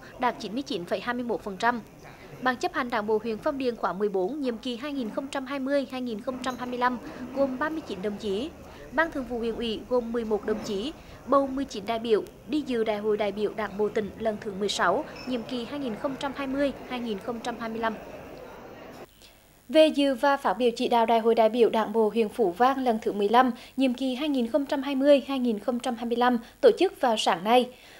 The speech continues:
Phó Bí thư Tỉnh ủy, Chủ tịch Ủy ban nhân dân tỉnh, Trưởng đoàn đại biểu Quốc hội tỉnh Phan Ngọc Thọ nhấn mạnh, trong nhiệm kỳ mới, Đảng bộ huyện Phú Vang cần phải đổi mới mạnh mẽ về tư duy, tạo sự chuyển biến mạnh mẽ hơn nữa trong nhận thức và hành động, huy động tốt các nguồn lực để tạo sự đột phá toàn diện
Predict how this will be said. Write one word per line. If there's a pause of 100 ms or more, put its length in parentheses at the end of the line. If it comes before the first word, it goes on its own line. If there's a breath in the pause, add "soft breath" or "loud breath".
Phó
Bí
thư
Tỉnh
ủy, (100)
Chủ
tịch
Ủy
ban
nhân
dân
tỉnh, (200 loud breath)
Trưởng
đoàn
đại
biểu
Quốc
hội
tỉnh
Phan
Ngọc
Thọ
nhấn
mạnh, (460 loud breath)
trong
nhiệm
kỳ
mới, (120 loud breath)
Đảng
bộ
huyện
Phú
Vang
cần
phải
đổi
mới
mạnh
mẽ
về
tư
duy, (220 loud breath)
tạo
sự
chuyển
biến
mạnh
mẽ
hơn
nữa (200 loud breath)
trong
nhận
thức
và
hành
động, (300 loud breath)
huy
động
tốt
các
nguồn
lực
để
tạo
sự
đột
phá
toàn
diện